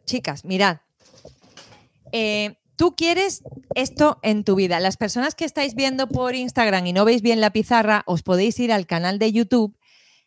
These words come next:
y ahí tenéis el enlace para poder, am, suscribiros al canal de YouTube. Aquí estamos nosotras ahora,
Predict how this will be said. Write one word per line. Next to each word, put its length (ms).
y 460
ahí 340
tenéis 340
el 140
enlace 400
para 260
poder, 460
am, 580
suscribiros 640
al 140
canal 260
de 120
YouTube. 260
Aquí 240
estamos 360
nosotras 680
ahora, 520